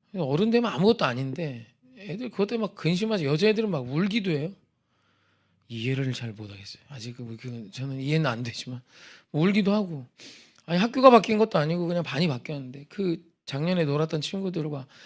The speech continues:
다른 반이 돼서 막 우는 친구 저 꽤 봤어요. 여자, 여-, 여학생들 중에.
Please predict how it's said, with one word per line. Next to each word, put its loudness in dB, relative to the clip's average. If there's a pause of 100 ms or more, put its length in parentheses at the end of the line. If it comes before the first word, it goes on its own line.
(240)
다른 2
반이 4
돼서 -2
막 0
우는 0
친구 -6
저 -8
꽤 -2
봤어요. -6 (220)
여자, -8 (400)
여-, 0
여학생들 0
중에. -14